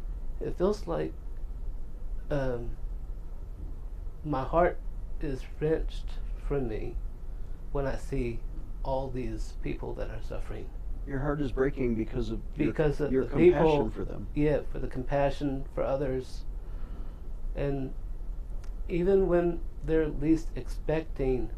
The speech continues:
Speaker 1: someone to pray for them, uh, like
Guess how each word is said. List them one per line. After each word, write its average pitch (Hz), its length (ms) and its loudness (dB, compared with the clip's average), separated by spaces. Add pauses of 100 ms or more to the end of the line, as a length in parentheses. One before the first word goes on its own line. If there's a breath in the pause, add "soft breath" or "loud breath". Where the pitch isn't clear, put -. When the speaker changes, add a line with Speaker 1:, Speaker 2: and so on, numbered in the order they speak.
(240)
Speaker 1:
someone 123 460 0
to - 100 0
pray 127 260 -2
for 120 140 -4
them, 113 320 -2 (1600)
uh, 64 200 0 (720)
like 139 280 -2